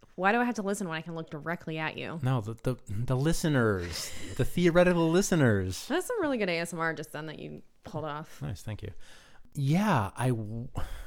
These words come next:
Speaker 2: you don't, you don't understand how much I wanted. I, I liked this, but I really wanted to fall in love with it again. Like, I loved this show when I was younger. Like, I loved it.
Speaker 1: Did you wanna make love to it?
Speaker 2: Yeah.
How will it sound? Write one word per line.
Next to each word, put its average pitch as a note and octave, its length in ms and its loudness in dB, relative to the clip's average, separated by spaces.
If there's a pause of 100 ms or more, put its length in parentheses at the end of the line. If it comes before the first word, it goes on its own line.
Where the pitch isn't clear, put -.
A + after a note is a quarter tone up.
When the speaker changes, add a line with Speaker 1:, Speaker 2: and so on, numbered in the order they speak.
(320)
Speaker 2:
you D3 160 -2
don't, C3+ 300 2
you A2+ 80 0
don't G#2+ 120 0
understand E2+ 360 -6
how F2 100 -6
much F2+ 220 -6
I F#2 60 -4
wanted. F2 420 -6
I, A#2+ 160 -2
I C3+ 140 4
liked A#2+ 400 0
this, D#3+ 240 0
but A2+ 120 -2
I G#2+ 140 -2
really A#2 480 0
wanted G#2+ 260 -2
to A2 60 -8
fall G#2 240 0
in G2 80 -2
love G2 140 -4
with A2 160 -2
it A2 80 -2
again. A2+ 400 -2 (460)
Like, A2 200 -4
I C#3+ 60 4
loved G#2+ 600 0
this G2 160 -4
show F2+ 300 -6
when F2+ 80 -6
I F2 100 -8
was E2+ 120 -8
younger. F#2 420 -6 (720)
Like, G#2+ 120 -6
I G2+ 40 -6
loved G2 540 -6
it. E2+ 200 -10 (1700)
Speaker 1:
Did F3+ 200 0
you E3+ 140 0
wanna E3+ 220 0
make E3+ 360 -2
love F#3 440 2
to G#3 300 2
it? G#3+ 200 0
Speaker 2:
Yeah. - 240 -8